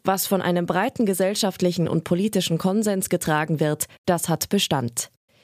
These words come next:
Dieser Satz hat es in sich. Denn er beschreibt das grundsätzliche Missverständnis, das Wladimir Putin zum Angriffskrieg verleitet hat. Er empfand den Westen als zögerlich und schwach.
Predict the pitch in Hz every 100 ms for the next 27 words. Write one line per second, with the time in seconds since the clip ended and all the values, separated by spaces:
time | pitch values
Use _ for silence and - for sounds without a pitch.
0 | _ _ _ _ - 285 311 302 214 269
1 | - 233 240 - 247 202 143 - - -
2 | - _ _ _ - 220 240 247 240 220
3 | 269 240 226 226 254 262 233 - 220 208
4 | 202 208 - 208 202 180 170 175 202 -
5 | 196 196 196 202 220 220 214 214 196 -
6 | 226 220 214 202 175 185 175 - 175 156
7 | - 160 143 - 151 156 151 - - -
8 | - - - 247 254 262 247 247 262 233
9 | 202 202 - 240 233 175 175 - 208 190
10 | 180 165 165 - 190 196 - 139 - -